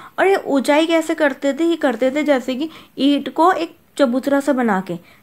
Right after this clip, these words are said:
जैसे यहाँ पे ईंट, ईंट, ईंट, ईंट बन-, मिला दी, तो इससे क्या हो गया? ये जगह इस ज़मीन से ऊंची हो गई, ठीक है। ये जगह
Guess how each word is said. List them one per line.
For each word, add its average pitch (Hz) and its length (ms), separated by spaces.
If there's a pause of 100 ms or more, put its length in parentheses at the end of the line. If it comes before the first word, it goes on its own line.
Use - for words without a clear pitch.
जैसे 233 200
यहाँ 262 200
पे - 60
ईंट, 247 280
ईंट, 254 260
ईंट, 254 200
ईंट 233 140
बन-, 240 240
मिला 208 380
दी, 262 260 (840)
तो 277 60
इससे 285 240
क्या 311 180
हो 247 100
गया? 330 120
ये 302 300
जगह 285 480
इस 311 180
ज़मीन 247 340
से 349 120
ऊंची 285 340
हो 214 180
गई, 180 200 (680)
ठीक 302 180
है। 302 220 (180)
ये 277 180
जगह 277 400